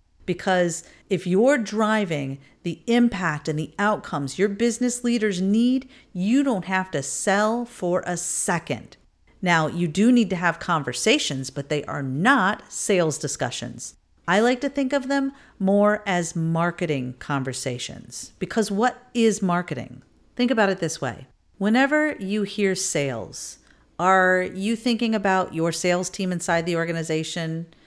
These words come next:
Are you thinking about a used car salesman? For some of us, it makes us feel totally icky when we think about the sales process. Others, maybe not so much because it's how you're used to engaging.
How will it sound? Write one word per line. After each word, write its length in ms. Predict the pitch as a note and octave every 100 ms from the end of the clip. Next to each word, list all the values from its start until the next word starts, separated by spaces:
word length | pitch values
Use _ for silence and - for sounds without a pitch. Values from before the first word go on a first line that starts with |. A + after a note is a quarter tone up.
| _ _ -
Are 100 | E3
you 140 | F#3+
thinking 340 | F#3+ A3 A3
about 200 | G#3+ G3
a 60 | F3+
used 400 | D#3 E3 F3 -
car 300 | - D3 D3+
salesman? 760 | D#3+ F3 E3+ D#3+ F3 E3+ F3 - _ _ _ _
For 120 | G3
some 300 | F#3+ C4 C4
of 120 | C4+
us, 220 | G#3+ F3+
it 80 | E3
makes 240 | E3+ E3 -
us 120 | -
feel 200 | E3+ D3+
totally 600 | - - A3+ A#3 A#3 -
icky 360 | G#3 F#3+ - D3+
when 180 | C#3+ D3+
we 80 | C#3+
think 280 | - D#3
about 280 | D3+ - C3+
the 60 | C3
sales 440 | - - C3+ C3
process. 600 | - A2 A2+ - - - -
Others, 500 | C4+ D4+ G#3+ A3 A3 - -
maybe 200 | - A#3+
not 180 | A3+ G#3
so 100 | -
much 360 | G3+ G3+ - -
because 520 | E3+ - F3 E3 D3+
it's 200 | E3+ E3
how 300 | - E3+ E3
you're 180 | E3 D#3+
used 300 | D3+ C#3+ C3
to 60 | C#3+
engaging. 600 | D3 F#3+ A3 E3 - -